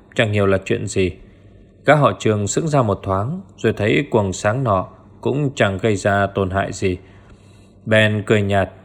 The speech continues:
nhanh nhẹn xúc ngay một xẻng đất đổ xuống. Nhưng khi xúc đến xẻng thứ ba, trong đám sương mù xung quanh chợt lóe lên vô số đốm sáng. Áng chừng phải đến hai ba chục đốm, lơ lửng, lững lờ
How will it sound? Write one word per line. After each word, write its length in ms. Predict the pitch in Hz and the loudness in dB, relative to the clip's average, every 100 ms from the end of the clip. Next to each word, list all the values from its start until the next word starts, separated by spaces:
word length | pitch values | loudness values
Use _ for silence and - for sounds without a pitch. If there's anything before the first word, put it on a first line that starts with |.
| - | -12
nhanh 220 | 117 113 110 | -4 -2 2
nhẹn 260 | 104 98 | 0 0
xúc 260 | 95 160 - | -2 -4 0
ngay 120 | 127 | 0
một 120 | 113 | 0
xẻng 320 | 98 104 92 | -2 -2 -2
đất 200 | 98 143 | -2 0
đổ 180 | 117 95 | 0 0
xuống. 420 | 87 104 101 139 185 - - - - - - | -2 -2 -2 -4 -8 -16 -20 -20 -20 -20 -4
Nhưng 280 | 117 110 104 | 0 0 0
khi 180 | 120 | -2
xúc 220 | 104 - 151 | 0 0 0
đến 160 | 117 135 | -2 -2
xẻng 320 | 110 95 92 | -2 -2 -2
thứ 120 | - | -4
ba, 280 | 123 101 92 - - - - - - | 0 0 0 -6 -20 -20 -20 -20 -8
trong 200 | - 113 | 0 2
đám 240 | 101 101 127 | 4 4 2
sương 300 | - 147 120 | 0 2 4
mù 160 | 101 | 2
xung 200 | 95 113 | 2 -4
quanh 300 | 98 104 98 90 - - - - | 0 0 0 -4 -14 -20 -20 -6
chợt 180 | - 104 | 0 0
lóe 300 | 110 98 117 | 0 0 2
lên 260 | 131 107 98 | 4 2 0
vô 140 | 95 | 0
số 280 | 95 101 107 | 0 0 2
đốm 240 | 117 101 117 | 2 0 -2
sáng. 400 | - 98 107 170 - - - - - - - - | -2 -2 -4 -8 -14 -20 -20 -20 -20 -20 -20 -6
Áng 200 | - 123 | -2 0
chừng 240 | 131 117 104 | 4 2 4
phải 140 | 98 | 0
đến 280 | 98 110 151 | 0 0 -2
hai 200 | 131 113 | 0 2
ba 160 | 104 | 2
chục 200 | 98 101 - | 0 -2 -4
đốm, 240 | 101 95 139 165 - - - | -2 -2 -4 -8 -12 -20 -4
lơ 180 | 135 143 | 2 4
lửng, 340 | 123 101 92 85 - - | 4 2 -2 -8 -18 -12
lững 220 | - 135 165 | -4 0 2
lờ 220 | 104 | 4